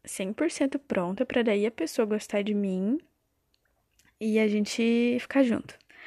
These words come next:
Cara, não é assim, sabe? Eu não acho que seja assim. Eu <laughs> acho que é mais um, "Ok, ela é assim e eu vou aprender a lidar com isso, eu tô disposto a aceitar,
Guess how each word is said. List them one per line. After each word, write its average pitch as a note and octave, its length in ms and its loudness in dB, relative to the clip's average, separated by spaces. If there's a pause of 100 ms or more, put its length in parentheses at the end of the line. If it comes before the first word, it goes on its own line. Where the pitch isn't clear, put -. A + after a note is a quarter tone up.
(240)
Cara, G#3 320 2
não G3+ 280 2
é C#4 160 6
assim, G3+ 440 -2
sabe? A3 760 -2
Eu A3 140 -4
não A#3+ 140 4
acho C4+ 340 4
que - 80 -10
seja G3 240 -2
assim. G3 280 -4 (760)
Eu G#3+ 160 4
<laughs> A3+ 200 6
acho - 240 2
que - 120 4
é A#3+ 60 8
mais A#3 440 6
um, C4 580 4 (560)
"Ok, A#3 380 4
ela G#3 160 8
é G#3 140 4
assim A3 540 -2 (800)
e A3+ 180 2
eu A3 120 4
vou A3 220 0
aprender A3 400 2
a A3+ 40 6
lidar A3+ 280 2
com B3+ 220 2
isso, C4+ 720 4
eu A#3 120 4
tô A3+ 160 4
disposto - 720 2
a A3+ 140 4
aceitar, D4 840 2